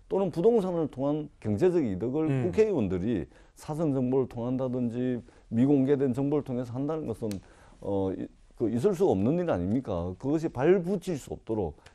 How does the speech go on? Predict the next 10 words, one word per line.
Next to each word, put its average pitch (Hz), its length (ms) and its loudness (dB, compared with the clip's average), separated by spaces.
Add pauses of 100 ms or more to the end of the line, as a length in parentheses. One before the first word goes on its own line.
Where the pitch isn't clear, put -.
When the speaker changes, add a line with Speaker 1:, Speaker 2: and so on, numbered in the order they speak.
(100)
Speaker 1:
이번 135 220 -2
정기국회에 113 800 -2
공직자 143 440 -2
이해충돌 117 520 -2
방지법 98 420 -6
반드시 147 400 -4
좀 123 140 -2
통-, 139 360 -4
통과시켰으면 156 680 -2
좋겠다. 90 520 -6